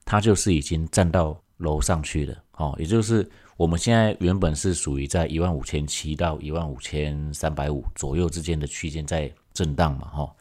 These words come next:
那震了震，震了震，震了五个星期之后，哎，我们终于上到楼上去了。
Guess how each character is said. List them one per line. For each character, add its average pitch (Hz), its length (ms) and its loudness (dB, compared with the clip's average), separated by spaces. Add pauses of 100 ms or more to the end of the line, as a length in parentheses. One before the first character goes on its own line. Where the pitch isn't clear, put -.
(360)
那 110 120 -2
震 117 240 6
了 98 80 4
震， 104 260 6
震 107 160 6
了 90 80 4
震， 95 240 4
震 104 180 4
了 87 80 4
五 76 140 0
个 80 100 0
星 90 200 2
期 78 200 0
之 80 120 0
后， 80 180 4
哎， 95 80 6
我 87 140 6
们 73 120 -2
终 85 180 2
于 78 60 0
上 85 220 -2
到 80 160 0
楼 69 160 -2
上 76 240 -2
去 71 220 -2
了。 60 120 -8